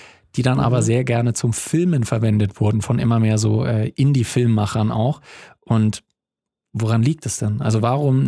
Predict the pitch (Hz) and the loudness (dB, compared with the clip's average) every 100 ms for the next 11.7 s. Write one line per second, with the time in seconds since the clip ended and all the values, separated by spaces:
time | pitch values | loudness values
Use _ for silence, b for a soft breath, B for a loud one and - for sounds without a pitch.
0 | 117 117 120 117 - 117 110 110 117 117 | 2 2 0 -2 -2 0 0 0 0 -2
1 | 117 - - - 127 135 151 127 160 165 | -2 -6 -10 -2 0 0 0 0 0 0
2 | 170 B B B 139 123 123 127 131 131 | -2 B B B -2 0 2 0 0 0
3 | 123 - 143 127 117 143 143 110 190 190 | -2 -2 0 2 2 0 0 0 0 0
4 | 113 107 104 _ _ _ _ _ b b | 2 0 -2 _ _ _ _ _ b b
5 | b _ - 147 135 117 _ 175 170 - | b _ -8 -4 -4 -8 _ -6 -4 -2
6 | 165 165 135 135 127 131 120 135 151 143 | -2 0 -2 -2 -2 -4 -4 -4 -4 -4
7 | 127 127 - - 135 120 120 123 _ _ | -4 -4 -8 -6 -4 -4 -6 -10 _ _
8 | _ _ _ _ _ _ - 123 117 123 | _ _ _ _ _ _ -4 -4 -2 -2
9 | 180 139 120 120 - 110 123 147 - 110 | -2 -4 -8 -8 -10 -8 -6 -6 -8 -10
10 | 107 - 127 127 120 _ - 185 - - | -10 -10 -6 -6 -8 _ -4 -4 -4 -4
11 | 160 160 156 175 - - | -2 0 0 -2 -6 -18